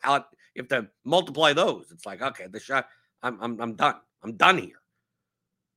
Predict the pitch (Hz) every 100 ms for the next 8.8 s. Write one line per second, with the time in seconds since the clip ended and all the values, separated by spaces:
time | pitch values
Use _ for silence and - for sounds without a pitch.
0 | _ _ 135 190 220 196 - 185 175 170
1 | 180 180 165 170 165 135 156 196 151 78
2 | 101 127 - 135 143 - - 156 175 170
3 | 165 160 143 151 135 123 113 123 170 247
4 | _ _ _ _ _ _ _ _ _ -
5 | 170 175 180 165 160 - 175 165 131 127
6 | 95 - _ _ _ _ _ 107 101 107
7 | 113 113 123 123 - 196 208 180 175 156
8 | 120 - 101 - - 117 -